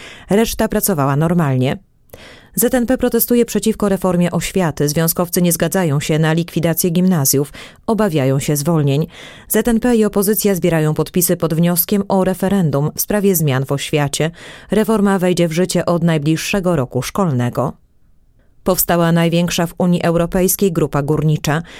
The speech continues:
Dziś zakończył się proces łączenia Polskiej Grupy Górniczej z katowickim holdingiem węglowym. Dzięki temu udało się uratować tysiące miejsc pracy i zapewnić stabilne wydobycie węgla energetycznego na Śląsku,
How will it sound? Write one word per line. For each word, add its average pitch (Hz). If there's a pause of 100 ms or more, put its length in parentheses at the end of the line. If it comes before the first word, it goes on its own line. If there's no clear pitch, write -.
(220)
Dziś 185
zakończył 170
się 156
proces 175
łączenia 175
Polskiej 190
Grupy 170
Górniczej 165
z 165
katowickim 175
holdingiem 139
węglowym. 147 (480)
Dzięki 220
temu 247
udało 208
się -
uratować 185
tysiące 180
miejsc 147
pracy 180
i -
zapewnić 156 (260)
stabilne 208
wydobycie 170
węgla 175
energetycznego 160
na 156
Śląsku, 147